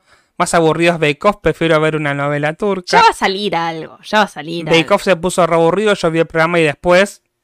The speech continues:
Speaker 1: ah, tenemos la foto del Diego durmiendo. Eh, ¿qué onda? ¿Era requisito ser aburrido para entrar a Bake Off? Estoy así.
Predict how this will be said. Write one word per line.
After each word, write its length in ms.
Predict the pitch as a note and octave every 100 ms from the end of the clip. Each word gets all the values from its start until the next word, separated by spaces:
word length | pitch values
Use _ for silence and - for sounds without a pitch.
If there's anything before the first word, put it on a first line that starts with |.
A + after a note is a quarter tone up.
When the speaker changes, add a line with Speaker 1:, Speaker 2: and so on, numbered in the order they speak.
| _ _
Speaker 1:
ah, 200 | C3+ C3
tenemos 380 | C3+ C3 C3+ B2+
la 100 | C3
foto 240 | - C#3
del 100 | C#3 C#3
Diego 220 | C#3+ C#3+
durmiendo. 760 | D3 F#3 G3+ G3 G3 F#3+ G3 - _ - _ _ _
Eh, 680 | D3 C#3+ C#3 C#3 C#3+ D3 C#3+
¿qué 120 | F#3+
onda? 340 | G3 G3 G3
¿Era 160 | F#3 F#3
requisito 360 | F3 D3+ E3 F3
ser 160 | E3
aburrido 400 | D#3+ D#3 D3+ E3
para 180 | D#3+ C#3+
entrar 360 | C#3 D3 D#3 D#3
a 40 |
Bake 240 | D3 C#3+ G#3
Off? 160 | A#3+ -
Estoy 320 | C#3+ C#3+ C#3+
así. 720 | C#3+ - A3+ A3 A3 A3